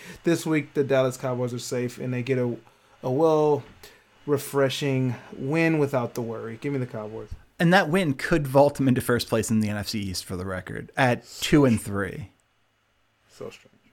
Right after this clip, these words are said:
Speaker 2: Yes, so strange indeed. Um, Dak has five hundred and two yards passing last week in the loss. Do you know how many yards, well, ta-, take a guess, how many yards Dak Prescott is currently on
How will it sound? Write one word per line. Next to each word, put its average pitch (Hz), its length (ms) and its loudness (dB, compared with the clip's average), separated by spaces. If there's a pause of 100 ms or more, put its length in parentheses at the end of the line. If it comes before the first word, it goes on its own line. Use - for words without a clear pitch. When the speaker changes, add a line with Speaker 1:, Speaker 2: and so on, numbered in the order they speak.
(200)
Speaker 2:
Yes, 113 260 0
so - 380 0
strange 120 380 -2
indeed. 101 500 -2
Um, 117 540 -2 (1120)
Dak 165 320 6
has 139 300 6
five 139 300 4
hundred 135 320 0
and 120 100 0
two 139 80 -2
yards 117 240 0
passing 113 480 0
last 110 300 -4
week 113 180 -2
in 107 120 0
the 107 80 -2
loss. 110 540 -4 (640)
Do 156 120 4
you 208 260 6
know 123 640 6 (260)
how 143 140 6
many 143 200 4
yards, 120 720 0
well, 156 160 0
ta-, 175 120 2 (400)
take 175 220 4
a 202 60 -2
guess, 143 580 2
how - 160 2
many 143 160 2
yards 127 320 2
Dak 123 300 0
Prescott 120 440 2
is 113 120 -6
currently 123 460 0
on 120 320 0